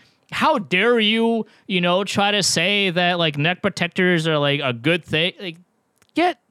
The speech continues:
dude, those people, I don't know, I don't know what they're doing. I, I have n-, I have no rebuttal to, towards what they're, what they're saying, but it's just, like, uh,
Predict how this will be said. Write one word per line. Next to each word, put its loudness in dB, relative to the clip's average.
dude, -2
those 2
people, 0
I -2
don't -2
know, 0
I -2
don't 0
know 2
what -2
they're -4
doing. 0
I, -2
I 0
have 0
n-, -6
I -2
have 0
no 2
rebuttal 0
to, -4
towards 0
what -2
they're, -2
what -4
they're -2
saying, 0
but -2
it's -4
just, -2
like, 0
uh, 0